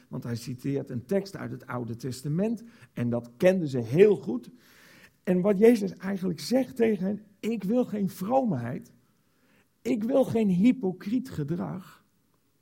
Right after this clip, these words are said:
ik wil echtheid zien.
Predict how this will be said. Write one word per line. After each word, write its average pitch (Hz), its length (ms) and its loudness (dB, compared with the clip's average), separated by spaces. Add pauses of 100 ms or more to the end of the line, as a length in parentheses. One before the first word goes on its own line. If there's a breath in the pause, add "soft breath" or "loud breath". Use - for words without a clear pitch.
(1600)
ik 202 220 -6
wil 175 440 -2 (1300)
echtheid 175 600 -6
zien. 135 320 -12